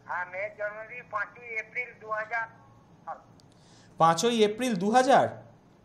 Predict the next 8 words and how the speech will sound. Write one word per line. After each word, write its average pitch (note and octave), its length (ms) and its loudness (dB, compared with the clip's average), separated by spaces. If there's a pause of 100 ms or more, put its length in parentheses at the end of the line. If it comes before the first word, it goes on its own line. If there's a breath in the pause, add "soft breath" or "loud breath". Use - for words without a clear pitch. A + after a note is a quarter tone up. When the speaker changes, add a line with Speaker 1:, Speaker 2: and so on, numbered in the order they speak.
(300)
Speaker 1:
হ্যাঁ। D#3+ 200 -10 (300)
Speaker 2:
ওকে, D#3 280 -4 (240 loud breath)
এবার F3+ 180 2
একটু G#3+ 160 -2
বলুন B3+ 200 -2
সময়টা। A3 560 0 (1040)
Speaker 1:
সময়টা A3 460 -6
হচ্ছে A3+ 280 -10